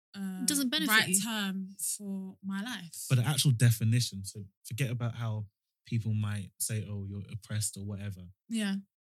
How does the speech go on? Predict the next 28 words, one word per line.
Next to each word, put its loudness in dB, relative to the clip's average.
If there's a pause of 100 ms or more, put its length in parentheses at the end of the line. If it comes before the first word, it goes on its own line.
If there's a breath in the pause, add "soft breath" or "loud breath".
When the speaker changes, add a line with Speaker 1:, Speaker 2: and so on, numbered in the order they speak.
(180)
Speaker 3:
You 6
don't 4
think -4
you're -8
f-, -6
feminist 0
at -10
all? -16 (1200)
Speaker 1:
The 0
feminism 4
for -4
what -6
it -6
is 2
today, 0
no. 0 (180)
What 6
it 8
stands 6
for, -4
as 0
I 0
said, 0 (340 soft breath)
equality 0
between -2
two -2
genders, -2
Speaker 3:
Hmm. 6